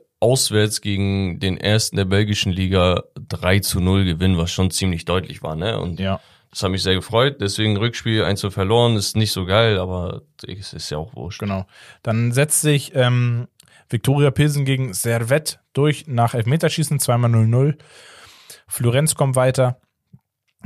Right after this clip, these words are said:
Speaker 2: gegen Maccabi Haifa. paok gewinnt fünf zu eins.
Speaker 1: Digga, das war krank.
Speaker 2: Gegen Dynamo.
Speaker 1: Heftig,
Speaker 2: Kiew,
Speaker 1: Digga.
Speaker 2: äh, Dynamo Zagreb. Ich
Speaker 1: Ja.
Speaker 2: glaube, die haben nämlich das Hinspiel sogar vier eins verloren.
Speaker 1: Genau.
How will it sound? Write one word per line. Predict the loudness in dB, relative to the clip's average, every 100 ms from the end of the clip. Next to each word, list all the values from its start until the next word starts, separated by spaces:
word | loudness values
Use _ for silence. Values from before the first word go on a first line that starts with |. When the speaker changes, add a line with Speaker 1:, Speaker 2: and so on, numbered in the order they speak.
| -2
Speaker 2:
gegen | 2 4 2 -2 -4
Maccabi | -4 -2 0 2
Haifa. | 2 2 0 0 -2 -2
paok | 2 2 0 -8 _ _ _ _
gewinnt | -2 0 0
fünf | 0 0 -2 -2
zu | -2
eins. | 0 -2 0 -2
Speaker 1:
Digga, | -2 -2
das | -2 -2
war | -6
krank. | -6 -12 -4 -2 -2 -4 0
Speaker 2:
Gegen | 0
Dynamo. | 2 2 2 2 -2 -4
Speaker 1:
Heftig, | -4 -4 -4 -12 -2
Speaker 2:
Kiew, | 2 2
Speaker 1:
Digga. | 0 -8 -14 -2
Speaker 2:
äh, | 2 4 2 2
Dynamo | 2 2 2
Zagreb. | 2 0 2 0 -2
Ich | -14 -18 -8
Speaker 1:
Ja. | -4
Speaker 2:
glaube, | 2 2 2 0 0 0 -4 _ _ _ _ _ _ 0
die | 2
haben | 4 4
nämlich | 2 2
das | 0 0
Hinspiel | 0 0 0
sogar | -2 0 -2
vier | -4 -10 -4 -4
eins | -2 -4 -6
verloren. | -8 -8 -6 -4 -6
Speaker 1:
Genau. | -4 0 0 -2